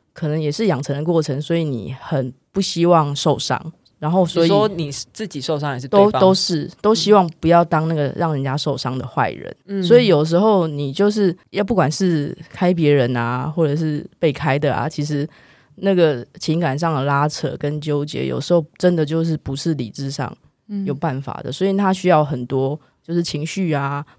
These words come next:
Speaker 1: 陪伴，或者是真的要遇到愿意，呃，很善意看待关系的人，有时候真的很，很看人啊。
Speaker 2: 嗯。
Speaker 1: 就是你遇到这个人，他现在的状态是不是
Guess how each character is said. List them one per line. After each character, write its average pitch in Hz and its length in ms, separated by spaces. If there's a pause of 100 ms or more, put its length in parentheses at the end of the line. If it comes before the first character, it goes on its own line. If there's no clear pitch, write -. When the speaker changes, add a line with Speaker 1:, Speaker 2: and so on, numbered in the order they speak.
Speaker 1:
陪 147 180
伴， 160 300
或 175 80
者 143 140
是 147 260 (300)
真 185 160
的 170 120
要 160 220
遇 165 100
到 156 400 (340)
愿 170 220
意， 156 320 (280)
呃， 120 240
很 143 240
善 170 340
意 175 140
看 165 240
待 147 180
关 143 220
系 143 180
的 147 160
人， - 300 (100)
有 151 160
时 165 80
候 196 140
真 185 180
的 151 160
很， 139 300 (240)
很 170 240
看 185 280
人 131 240 (120)
啊。 - 220
Speaker 2:
嗯。 196 200
Speaker 1:
就 180 80
是 220 60
你 185 100
遇 190 160
到 170 240 (300)
这 233 100
个 208 60
人， 139 160
他 175 140
现 175 160
在 165 60
的 151 60
状 156 200
态 160 160
是 151 120
不 147 60
是 151 260